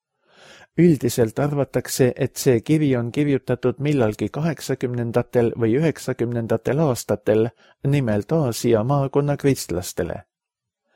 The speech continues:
Sel juhul on see kiri kirjutatud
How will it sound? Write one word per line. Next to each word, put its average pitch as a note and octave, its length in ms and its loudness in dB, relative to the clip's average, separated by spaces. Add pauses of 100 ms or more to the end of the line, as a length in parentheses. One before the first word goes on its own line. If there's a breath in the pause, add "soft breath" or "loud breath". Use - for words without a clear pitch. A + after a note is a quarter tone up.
(480 loud breath)
Sel D#3 340 4
juhul C3 320 2
on B2 160 0
see B2 200 2
kiri D3+ 340 2
kirjutatud C3 720 0